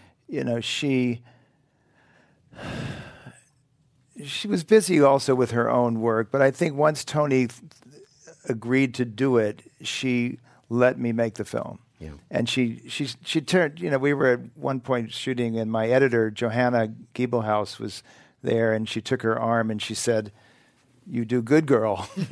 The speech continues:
Speaker 1: And Johanna was terrified, <laughs> you know, that she really had to do good. Uh, so I think in the editing room, we had that in our minds at all time. But, uh, Toni didn't,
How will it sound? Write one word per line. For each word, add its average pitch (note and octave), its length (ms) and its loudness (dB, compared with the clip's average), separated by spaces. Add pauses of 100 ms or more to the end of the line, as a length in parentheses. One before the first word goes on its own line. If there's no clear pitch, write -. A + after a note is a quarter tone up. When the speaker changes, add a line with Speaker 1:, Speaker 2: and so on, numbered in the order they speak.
(840)
Speaker 1:
And G#3+ 120 2
Johanna D3+ 420 4
was D3+ 220 -6
terrified, D3 840 2 (540)
<laughs> - 500 -6
you A2 120 0
know, A#2+ 220 4
that A#2+ 260 2
she - 160 0
really C3 260 6
had B2 220 4
to A2+ 340 2 (340)
do B2 160 0
good. A#2+ 400 4 (560)
Uh, A#2+ 240 4
so D3 380 6
I E3 140 4
think F#3 320 -4
in D3 160 -2
the C#3 140 -2
editing E3+ 360 4
room, C3+ 220 4
we B2+ 100 4
had C3 220 2
that B2 160 4
in A#2 160 2
our A2 480 0
minds D3+ 580 0
at A2 80 0
all A2+ 160 2
time. G#2+ 480 -4 (480)
But, B2 300 2 (140)
uh, A#2 420 -6 (560)
Toni G#3 340 0
didn't, D#3 480 -4